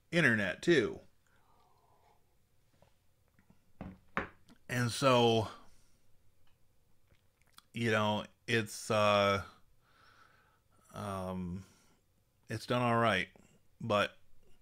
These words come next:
since it is seven years old, I'm, I'm looking at probably in twenty twenty-two I'll be replacing that machine. Um, and then, uh,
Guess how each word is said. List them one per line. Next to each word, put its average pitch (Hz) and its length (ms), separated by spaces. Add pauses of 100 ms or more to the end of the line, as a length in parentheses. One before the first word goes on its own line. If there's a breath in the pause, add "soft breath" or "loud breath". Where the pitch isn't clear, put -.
(600 soft breath)
since 127 240
it 135 60
is 139 200
seven 135 300
years 123 300
old, 120 580
I'm, 110 400
I'm 104 180
looking 113 320
at 107 140
probably 107 520
in 104 100
twenty 110 280
twenty-two 104 580
I'll 98 100
be 95 120
replacing 98 580
that 98 200
machine. 101 520 (2000 loud breath)
Um, 95 640 (600 loud breath)
and 107 220
then, 101 400
uh, 95 460